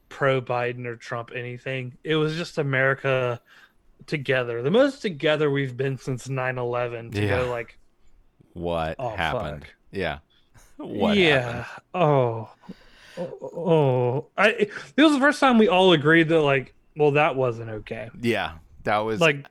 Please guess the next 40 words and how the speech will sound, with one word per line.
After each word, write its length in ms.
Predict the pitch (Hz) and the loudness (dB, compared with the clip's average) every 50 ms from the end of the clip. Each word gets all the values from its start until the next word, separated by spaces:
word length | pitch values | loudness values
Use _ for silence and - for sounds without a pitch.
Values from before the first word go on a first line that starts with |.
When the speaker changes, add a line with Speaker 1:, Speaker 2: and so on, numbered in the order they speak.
| _ _ _ _ _ _ - - - _ _ _ _ _ _ _ _ _ - | _ _ _ _ _ _ -20 -20 -20 _ _ _ _ _ _ _ _ _ -6
Speaker 2:
like, 220 | 120 120 113 - | -6 -4 -4 -2
even 220 | 139 156 170 175 | -2 0 2 4
Speaker 1:
it 20 | 165 165 | 4 4
wasn't, 260 | 175 170 143 143 135 | 4 4 4 2 0
Speaker 2:
legitimately, 220 | 135 135 156 180 | -2 -2 0 0
Speaker 1:
it, 120 | 175 117 131 | 0 2 2
that 100 | 147 156 | 2 2
Speaker 2:
like, 40 | 151 | 2
Speaker 1:
was 280 | 139 127 - - _ _ _ _ _ - - | 0 -2 -4 -8 _ _ _ _ _ -8 -4
Speaker 2:
Fox 340 | - - 120 117 - - | -2 -2 -2 -2 -4 -6
Speaker 1:
awful. 100 | - 113 | -6 -4
Speaker 2:
News, 480 | 110 107 107 107 107 104 101 92 92 - - - | -2 -2 -2 -2 -2 -4 -4 -6 -10 -14 -18 -20
but, 340 | 87 110 113 120 131 - - | -20 -10 -6 -6 -6 -4 -4
okay, 300 | 127 120 - 101 82 78 | -4 -4 -2 -4 -6 -6
besides, 500 | 80 98 92 - 127 120 117 113 101 95 | -6 -8 -8 -6 -4 -4 -4 -4 -6 -6
like, 240 | 101 92 87 73 - | -8 -10 -10 -10 -10
Sean 300 | - 104 101 104 104 98 | -8 -6 -4 -4 -4 -4
Hannity 600 | 98 90 87 85 85 82 82 82 82 82 80 - | -4 -4 -4 -4 -6 -6 -6 -6 -6 -6 -8 -8
and 420 | - 82 82 80 78 78 78 76 - - | -8 -8 -8 -8 -8 -8 -10 -12 -12 -12
Sh-, 160 | - - 98 90 - - 98 | -8 -8 -8 -8 -10 -12 -12
Jeanine 380 | 87 95 92 95 95 95 92 | -8 -6 -4 -4 -4 -4 -6
Shapiro, 540 | - 90 - - 95 90 87 85 85 85 71 71 | -8 -10 -10 -6 -4 -4 -2 -2 -4 -4 -6 -8
or 80 | 85 | -10
Jeanine 340 | 82 90 90 98 98 95 90 | -10 -8 -8 -6 -6 -6 -6
Pirro 440 | - 98 92 90 87 87 87 85 82 | -6 -4 -4 -2 -2 -2 -2 -4 -6
and, 540 | - - 82 82 82 80 80 80 76 73 - - | -8 -10 -10 -8 -8 -8 -10 -10 -12 -14 -14 -12
um, 400 | - 82 78 78 73 71 71 67 _ _ - | -10 -10 -8 -8 -10 -12 -16 -20 _ _ -16
Tucker 260 | - 113 - - 98 | -12 -12 -12 -12 -14
Carlson, 640 | - - 95 87 82 78 78 - - 87 82 80 76 - | -10 -8 -6 -4 -4 -6 -8 -10 -10 -10 -10 -12 -10 -8
you 100 | 104 104 | -6 -4
know, 100 | 98 92 | -4 -6
besides 520 | 90 107 - - 143 135 135 131 113 98 90 | -6 -8 -6 -4 -2 -2 -2 -4 -6 -8 -10
the, 200 | 95 98 92 85 | -10 -10 -8 -8
the 80 | 98 98 | -10 -10
Nightline 760 | 95 92 92 98 95 - 95 95 92 90 87 85 85 80 76 76 - | -10 -8 -8 -8 -8 -10 -10 -8 -8 -8 -8 -10 -12 -14 -14 -16 -14
talking 400 | - 95 90 85 - 92 85 78 | -10 -8 -8 -8 -8 -8 -8 -8
heads 420 | 76 80 78 76 73 71 69 82 | -8 -6 -6 -6 -6 -8 -10 -10
on 160 | 80 78 73 | -10 -10 -10
Fox 300 | - - 71 69 - - | -8 -8 -8 -8 -8 -10
News, 280 | 82 78 73 73 73 | -10 -8 -8 -8 -10